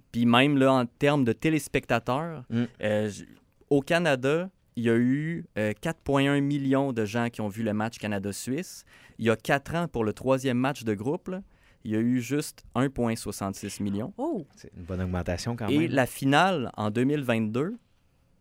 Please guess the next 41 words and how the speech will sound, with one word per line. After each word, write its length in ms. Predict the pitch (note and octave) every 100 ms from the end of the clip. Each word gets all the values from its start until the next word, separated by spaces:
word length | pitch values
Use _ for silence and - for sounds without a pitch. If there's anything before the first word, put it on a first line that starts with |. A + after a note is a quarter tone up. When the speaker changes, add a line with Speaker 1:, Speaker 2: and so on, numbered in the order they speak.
| _ _ -
Speaker 1:
le, 200 | A2 G#2+
le 140 | G#2+ G#2+
match 300 | A#2+ B2 A2
Argentine-France, 1120 | A2 A2 G#2+ G2+ C3 B2 - B2 E3 C#3 -
que 120 | G#2+
c'était, 360 | - G2 A2 G2+
tu 260 | - - -
sais, 140 | -
on 80 | A2+
pouvait 240 | - G2+ G#2
voir 240 | A2+ A2
Messi 420 | A2 G#2+ - C3
soulever 340 | A#2 A#2 G#2 A2+
la 120 | G2+
coupe 180 | B2+ -
pour 100 | G#2
la 80 | G2+
première 340 | A2 G#2+ F#2+
fois, 220 | - F3
il 80 | -
y 60 | G#2+
a 40 |
eu 120 | A#2+
quatre 280 | A#2+ G3 F#3+
point 220 | - C3 A#2+
huit 300 | A#2+ D3+ A#2+
millions. 400 | A#2+ A#2 C#3 B2+ _ _ _ _ _ _ _
Fait 160 | B2
que 120 | A2 D3+
là, 80 |
juste 200 | D3 E3+
pour 200 | - A#2+
recomparer, 640 | - C#3 C#3+ C3+ A2+ G#2+ D#3
quatre 280 | - E3+ -
point 220 | C#3 C3+ C3+
un 60 |
millions 380 | C3 B2 A#2 B2+
pour 120 | B2
le 80 | A2+
match 220 | A2 A#2
Canada-Suisse, 840 | - A2+ G#2+ G2+ - A#2 C#3+ - -